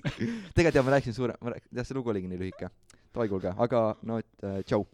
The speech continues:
Nii, kallid improverdid ja sõbrad, äh, väike reklaam lõppu ka.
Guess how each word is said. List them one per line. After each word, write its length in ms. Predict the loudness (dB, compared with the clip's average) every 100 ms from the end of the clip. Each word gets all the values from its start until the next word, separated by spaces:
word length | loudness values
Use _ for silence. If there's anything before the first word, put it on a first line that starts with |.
| _ _ _ _ _ -4
Nii, 180 | -2
kallid 380 | 2 2 2 0
improverdid 600 | -2 -2 -2 0 -2 -6 -8
ja 60 | -6
sõbrad, 320 | -4 -4 -4
äh, 100 | -4
väike 300 | -2 -2 -4
reklaam 240 | -4 -4 -4
lõppu 220 | -4 -4
ka. 140 | -4